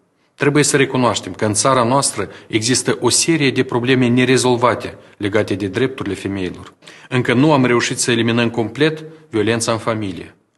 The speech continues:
Femeile nu sunt reprezentate proporțional în politică. Majoritatea funcțiilor importante de conducere în sectorul privat și în cel public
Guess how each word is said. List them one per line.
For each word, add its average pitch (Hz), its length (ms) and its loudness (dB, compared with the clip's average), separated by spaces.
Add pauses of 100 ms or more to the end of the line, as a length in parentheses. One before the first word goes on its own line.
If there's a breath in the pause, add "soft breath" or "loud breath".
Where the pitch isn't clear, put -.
(220 soft breath)
Femeile 113 680 0 (120)
nu 117 100 -4
sunt 117 240 -2
reprezentate 117 600 -2
proporțional 117 760 -2
în 110 100 -4
politică. 107 640 -6 (360 loud breath)
Majoritatea 113 640 0
funcțiilor 113 580 -2
importante 117 560 -4
de 104 140 -4
conducere 110 680 -4 (260 loud breath)
în - 80 -8
sectorul 110 420 -4
privat 110 420 -2
și - 140 -2
în 101 180 -6
cel 104 200 -6
public 123 500 -6